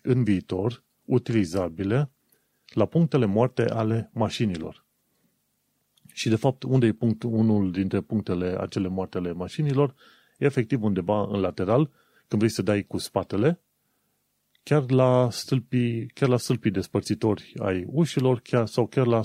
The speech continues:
stâlpii despărțitori dintre uși și parbriz. Și atunci, ăștia de la, și a-, apropo, când zic de ăștia, noi discutăm de oameni de știință, cercetători, nu orice fel de oameni.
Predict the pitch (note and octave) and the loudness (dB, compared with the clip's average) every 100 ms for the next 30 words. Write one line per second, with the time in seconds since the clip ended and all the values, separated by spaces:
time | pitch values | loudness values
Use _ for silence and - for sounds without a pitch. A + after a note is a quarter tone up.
0 | - - G#2+ - - A#2+ A2+ G2 F#2+ - | -2 -10 -6 -6 -4 -2 -2 -2 -4 -4
1 | - G2 - G#2+ - - - - G2+ G2+ | -4 -4 -2 -4 -6 -20 -20 -8 -2 -2
2 | G2+ G2 - C#3+ - - _ _ - G#2+ | 0 -2 2 0 0 -8 _ _ -4 -2
3 | A#2 G2 F#2+ E2+ - - _ _ _ _ | 0 -2 -2 -6 -6 -18 _ _ _ _
4 | _ _ A#2 A2 B2+ A2 - - _ _ | _ _ -4 0 0 -2 -8 -16 _ _
5 | _ _ _ _ _ _ C#3+ D3 - F#2 | _ _ _ _ _ _ 0 0 0 0
6 | A#2 D#3+ _ _ _ _ _ - G2 G#2+ | 2 0 _ _ _ _ _ -8 0 0
7 | F2+ F2+ A2 - - - G2 - G2+ - | 2 0 -4 -8 -10 -4 -4 -2 -6 -6
8 | F2 F2 - E2+ G2+ F#2 F#2+ A2 A#2+ A2+ | -6 -6 -6 -2 -2 0 0 0 0 0
9 | A2+ A2 G2 F#2+ G2 G#2 A#2+ G2+ F#2 G2+ | -2 -6 -4 -4 -4 -4 -2 0 0 -2
10 | F2+ E2+ - F#2+ F2 - E2+ - F2 F2 | -4 -6 -6 -8 -8 -10 -8 -6 -4 -4
11 | F#2 G#2 - F2+ F2+ F#2 - F2+ - F#2+ | -4 -4 -6 -8 -6 -8 -8 -10 -6 -4
12 | F2 F#2 F2 D#2+ | -2 -4 -4 -8